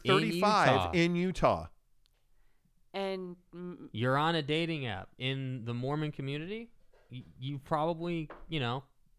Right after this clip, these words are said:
Speaker 2: You're probably
Speaker 3: Could be
Speaker 2: divorced.
Speaker 3: just like you, looking to date.
Speaker 1: Okay,
Speaker 2: Right, but
Speaker 1: well.
Speaker 2: they, I mean, he's single. The difference is he's never been married. She's probably been married.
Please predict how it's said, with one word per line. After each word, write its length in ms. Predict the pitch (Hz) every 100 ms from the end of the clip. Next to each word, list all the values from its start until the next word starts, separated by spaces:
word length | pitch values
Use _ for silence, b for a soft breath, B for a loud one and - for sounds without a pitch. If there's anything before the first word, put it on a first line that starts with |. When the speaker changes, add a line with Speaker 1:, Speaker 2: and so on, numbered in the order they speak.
| -
Speaker 2:
You're 140 | 151
probably 280 | 175 165 202
Speaker 3:
Could 80 | 185
be 60 | 220
Speaker 2:
divorced. 360 | - 240 214
Speaker 3:
just 260 | 196 202 -
like 260 | 233 233 254
you, 400 | 339 247 110 - - - 165
looking 480 | 170 170 180 185 185
to 120 | 240
date. 580 | 226 349 262 120 - - - - _ _ _ _ _ _ - b
Speaker 1:
Okay, 60 | 98
Speaker 2:
Right, 300 | 190 160 -
but 120 | 165
Speaker 1:
well. 80 | 101
Speaker 2:
they, 160 | 165 160 170
I 60 | 170
mean, 280 | 165 156 147
he's 300 | 131 180 151
single. 380 | - 202 185 143
The 100 | 131
difference 340 | 165 165 151
is 160 | 143 131
he's 160 | 147 160
never 220 | 147 135
been 160 | 117
married. 240 | 113 113 113
She's 220 | - 139
probably 340 | - 165 160 113
been 160 | 127
married. 200 | 151 180